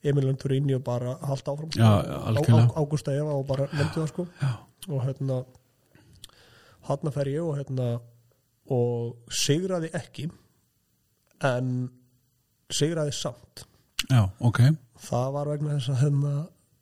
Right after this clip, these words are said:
Speaker 1: dómnefndin sem var þá Óli Palli og Gestur Einar og Birgitta Haugdal, þeim fannst eitthvað klemmt vegna þess að þetta er í fyrst skipti sem þessi keppni var haldin á Akureyri. Þetta fekk ég bara staðfest frá dómnefndinni, löngu seinna, einhverjum árum seinna, þá kannski
Speaker 2: Mm.
Speaker 1: byrja.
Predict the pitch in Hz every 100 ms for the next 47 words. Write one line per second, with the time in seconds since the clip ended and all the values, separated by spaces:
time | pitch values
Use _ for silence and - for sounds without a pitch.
0 | - _ _ _ _ - 139 160 156 143
1 | 160 170 147 139 139 135 143 139 135 135
2 | - - _ _ _ - 139 135 180 151
3 | 139 - _ _ _ - 147 - 139 135
4 | 151 147 135 143 131 - 123 185 - -
5 | _ _ _ _ _ _ _ _ - -
6 | 160 156 160 180 - 175 143 - 143 170
7 | - - 160 143 139 139 139 131 175 -
8 | 151 143 147 139 - 131 - 165 147 165
9 | 131 113 151 - 143 120 120 123 156 151
10 | 147 147 131 131 127 123 120 143 - 143
11 | - - 143 147 135 143 156 160 - 135
12 | 143 135 139 139 135 113 117 123 127 143
13 | 139 123 113 101 90 87